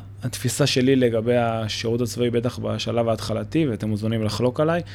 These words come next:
זה ש-, כאילו, אין, אין באמת, אה, ברירה. הברירה היא, כאילו, אוקיי, אז, אה, לא ישנתי טוב בלילה, אז, אה,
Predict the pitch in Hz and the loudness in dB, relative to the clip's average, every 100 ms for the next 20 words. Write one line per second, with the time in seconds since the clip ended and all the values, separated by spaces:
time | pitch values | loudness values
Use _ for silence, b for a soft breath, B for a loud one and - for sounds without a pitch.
0 | B B B B 110 107 113 - 120 120 | B B B B -8 -2 0 4 4 6
1 | 120 117 - B B B B - - - | 4 0 -6 B B B B -16 -16 -16
2 | - 165 190 190 196 - 175 196 202 202 | -2 4 10 10 10 4 4 8 10 10
3 | 196 190 196 165 139 131 131 147 113 107 | 8 8 10 10 10 8 8 8 8 4
4 | 110 110 131 139 139 127 120 - - - | 2 4 6 8 6 4 0 -6 -16 -16
5 | - - 131 135 127 135 139 123 113 120 | -16 -14 -8 -4 2 4 4 4 2 4
6 | 117 117 131 143 - 139 127 139 131 120 | 6 8 12 12 12 6 4 4 6 6
7 | 120 135 156 185 185 135 110 113 | 8 8 6 6 4 4 2 0